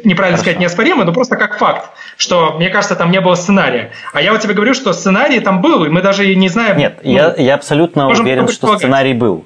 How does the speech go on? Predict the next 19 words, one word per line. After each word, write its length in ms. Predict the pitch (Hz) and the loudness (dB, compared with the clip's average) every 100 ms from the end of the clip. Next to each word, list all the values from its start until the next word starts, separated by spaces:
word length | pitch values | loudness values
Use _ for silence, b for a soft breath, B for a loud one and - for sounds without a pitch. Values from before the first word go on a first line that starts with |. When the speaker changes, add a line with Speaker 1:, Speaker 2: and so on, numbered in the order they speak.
| _ | _
Speaker 2:
Э, 280 | 98 92 92 | -2 0 -2
сценарий — 400 | - - 123 135 | -4 -2 0 2
это 220 | 135 - 117 | 0 0 0
не 440 | 117 117 117 113 | 2 2 0 -2
обязательно 540 | 104 107 123 - 120 | -2 0 -2 -2 0
документ, 420 | 101 107 107 127 - | 0 -2 -2 -2 -4
в 60 | |
котором 500 | - 107 113 107 107 | -8 -6 -2 0 0
будет 260 | 101 101 - | 0 -4 -4
прописан 500 | 104 - 107 - 95 | -6 -4 -6 -6 -4
каждый 340 | 98 92 95 | -4 -4 -4
шаг 340 | - 110 107 - | -2 -2 -4 -6
и 260 | 67 101 | -2 -2
взгляд, 440 | 92 90 98 101 95 - - | -2 -4 -2 -2 -4 -8 -4
э, 420 | 92 98 98 98 | -2 0 -2 -2
и 220 | 104 92 | -2 -2
там 280 | 95 87 87 | -4 -4 -2
монтажная 480 | 98 98 98 90 92 | -2 -2 -4 -4 -6
склейка. 440 | - 104 82 - | -6 -6 -6 -8